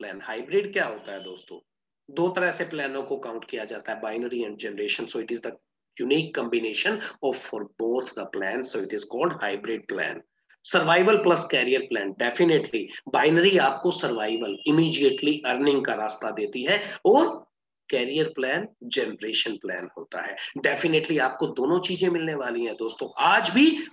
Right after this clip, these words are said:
और कल भी। So it is a unique combination। Weekly and monthly closing, ये इमीडिएट अर्निंग, वीकली यानी कि हर हफ्ते आपको पैसा आता है, और मंथली क्लोजिंग पे आपको पैसा आता है। So day by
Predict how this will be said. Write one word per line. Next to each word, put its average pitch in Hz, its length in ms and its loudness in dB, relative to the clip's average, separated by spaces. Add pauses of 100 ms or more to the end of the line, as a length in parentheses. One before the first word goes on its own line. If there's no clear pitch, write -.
(120)
और - 480 4 (140)
कल 139 240 4
भी। - 260 -12 (800)
So 156 120 4
it 139 140 2
is 156 140 -2
a 220 100 6 (460)
unique 160 440 4
combination। 120 560 2 (920)
Weekly 233 340 6
and 196 160 0
monthly 160 400 0
closing, 120 340 -4 (220)
ये 175 160 6
इमीडिएट 165 720 0
अर्निंग, 92 400 -8 (320)
वीकली 127 500 -2
यानी 127 180 4
कि 147 140 -4
हर 139 160 -4
हफ्ते - 380 -6
आपको 127 300 -2
पैसा 101 340 -6
आता 98 300 -10
है, 98 200 -10 (200)
और 160 100 4
मंथली 156 440 2
क्लोजिंग 151 420 0
पे 147 80 0
आपको 117 280 -4
पैसा 110 320 -6
आता 104 320 -2
है। 226 260 2
So 233 300 0 (300)
day 135 120 4
by 131 160 -4